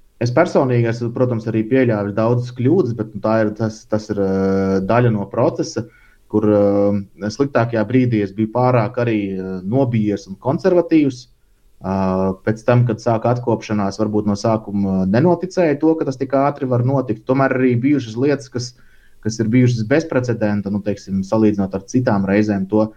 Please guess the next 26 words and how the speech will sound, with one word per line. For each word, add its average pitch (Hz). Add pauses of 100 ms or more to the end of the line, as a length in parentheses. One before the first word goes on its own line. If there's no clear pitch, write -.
(140)
cik 127
ātri 117
pieslēdzās 107
centrālās 104
bankas 120
un, 98
ā, 98 (580)
un 101
valdības 131
ar -
kaut -
kādiem 104
stimulēšanas 131
pasākumiem, 120 (480)
nu, 104
cik 127
viņi 117
to 110
mobili 123
izdarīja, 117
ā, -
jo 104 (180)
kopumā 123
tie 110
pasākumi 110
bija, 110